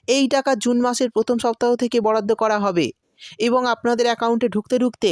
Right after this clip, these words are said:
প্রায় সাত থেকে দশ তারিখ হয়ে যাবে। তো যারা চিন্তা করছিলেন যে খরিফ মরশুমের টাকা কবে পাবো, আপনারা চিন্তা করবেন না, খুব শীঘ্রই আপনাদের এই খরিফ মরশুমের টাকা ব্যাংক অ্যাকাউন্টে চলে আসবে।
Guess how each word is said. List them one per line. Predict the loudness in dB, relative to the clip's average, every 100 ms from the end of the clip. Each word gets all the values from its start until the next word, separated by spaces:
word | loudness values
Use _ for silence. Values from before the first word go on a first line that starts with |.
| -2
প্রায় | -2 -2
সাত | 0 -4 -4
থেকে | -4 0
দশ | 0 0
তারিখ | 0 -2 0
হয়ে | 2 2
যাবে। | 2 0 -2 -6 _ _ _ _ -20 -16 -2
তো | 0
যারা | 2 0
চিন্তা | 0 -2 0 0
করছিলেন | -2 0 0 2
যে | 0
খরিফ | 0 -2 0
মরশুমের | -2 0 -2 0
টাকা | -2 -2
কবে | 0 0 2
পাবো, | 0 0 -2 -4
আপনারা | -10 -2 0 0
চিন্তা | -2 -2 0
করবেন | 0 2 2 0
না, | -2 -6 _ _ _ _ -20 -6
খুব | -2 -2
শীঘ্রই | -2 0 0 0
আপনাদের | 0 0 2 2 0
এই | -2
খরিফ | 0 0 2
মরশুমের | 0 0 0 -2 0
টাকা | -4 -2 -4 -4 -2
ব্যাংক | 0 0
অ্যাকাউন্টে | -2 0 0 0 0
চলে | 2 2
আসবে। | 0 -2 -2